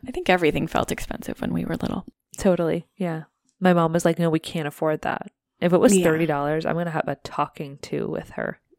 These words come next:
Speaker 1: Google
Speaker 2: Okay.
Speaker 1: it and then start some chaos and see
Speaker 2: Yeah.
Speaker 1: what happens.
Speaker 2: I'll find out how much it used to cost. And then all the expansion packs, you can have Sims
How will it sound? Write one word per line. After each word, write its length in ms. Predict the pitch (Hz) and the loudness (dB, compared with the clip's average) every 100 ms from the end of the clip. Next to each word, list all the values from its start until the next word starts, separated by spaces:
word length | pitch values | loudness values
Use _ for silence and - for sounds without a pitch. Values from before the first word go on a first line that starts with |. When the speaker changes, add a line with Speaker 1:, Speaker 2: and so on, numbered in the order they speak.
| _ _ | _ _
Speaker 1:
Google 300 | - 226 254 | 4 8 8
Speaker 2:
Okay. 100 | 247 226 | 8 6
Speaker 1:
it 80 | |
and 100 | 196 | 4
then 140 | 190 190 | 2 2
start 300 | - 170 - | 2 0 0
some 180 | - 170 | -6 -2
chaos 540 | - 95 - - - | 0 0 -2 -6 -8
and 160 | - - | -8 -2
see 120 | 175 | 6
Speaker 2:
Yeah. 80 | 208 | 8
Speaker 1:
what 80 | |
happens. 400 | 208 196 - - - | 8 6 4 2 2
Speaker 2:
I'll 80 | 190 | 0
find 280 | 214 202 | 0 0
out 100 | 208 | -2
how 120 | 190 180 | -2 -4
much 200 | 185 160 | -2 -2
it 60 | 156 | -2
used 260 | 151 - - | -4 -4 -6
to 60 | |
cost. 520 | - 156 165 - - - - - | -4 -6 -6 -12 -14 -14 -10 2
And 80 | 208 | 4
then 100 | 190 | 8
all 100 | 185 | 8
the 80 | 196 | 6
expansion 800 | - - 170 156 175 - 185 | 4 0 2 2 -2 -6 -6
packs, 360 | 175 175 180 - | -6 -8 -8 -10
you 60 | 180 | -8
can 120 | 165 | -6
have 160 | 160 - | -6 -8
Sims 520 | - 170 160 160 - | -8 -6 -6 -10 -14